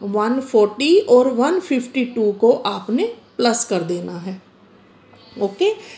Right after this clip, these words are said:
एक सम बच्चे और है जो मैं आपको बताने जा रही हूँ बच्चा, ये देखो, "In a shop there are sixty five red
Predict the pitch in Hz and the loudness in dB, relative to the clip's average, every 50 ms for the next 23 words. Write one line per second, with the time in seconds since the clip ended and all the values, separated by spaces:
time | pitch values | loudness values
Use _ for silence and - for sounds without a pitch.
0 | - - - - - - 359 440 440 - - 427 403 381 359 349 339 - - 392 | -20 -20 -12 -2 2 4 4 4 4 2 0 0 0 0 0 -2 -2 0 0 0
1 | 494 - - 262 269 269 285 277 269 247 233 247 285 302 - - - - 190 220 | 0 2 2 4 6 6 4 4 4 2 2 2 0 -4 -10 -16 -14 -4 0 0
2 | 262 262 262 247 240 240 240 - 269 220 233 220 - 214 196 196 214 220 202 208 | 2 2 2 0 -2 -2 -2 -2 0 0 0 0 0 -2 -2 -2 -2 0 0 2
3 | 196 185 180 185 196 196 190 220 214 196 196 190 - 277 330 403 - - - - | 2 2 0 0 -2 -2 -2 -2 -2 -2 -2 -2 -2 -2 -2 -4 -6 -10 -20 -20
4 | - - - - - 233 233 196 175 - - - - 165 - - _ _ _ _ | -20 -20 -16 -4 2 4 4 4 4 0 -4 -6 -10 -12 -12 -14 _ _ _ _
5 | _ _ _ _ _ - - - _ - - - - - - - - - - - | _ _ _ _ _ -20 -20 -20 _ -20 -20 -20 -20 -20 -20 -20 -20 -20 -8 -2
6 | - 359 403 427 427 - - 285 285 277 269 - - 269 226 220 233 277 269 - | 2 4 4 4 4 2 0 0 2 2 2 2 4 6 6 6 6 4 2 0
7 | - - - - - 226 196 185 233 240 254 269 277 285 277 254 233 220 214 233 | -10 -16 -16 -14 -14 -8 -2 0 2 4 6 6 6 4 4 2 2 2 0 0
8 | 247 - - - 269 254 - - - - 311 285 277 277 - 240 208 196 202 247 | 0 0 0 0 -2 -2 -4 -4 -4 -2 -2 -2 -2 0 -2 -2 0 2 2 2
9 | 240 214 185 196 208 208 208 196 | 2 0 0 2 2 2 2 0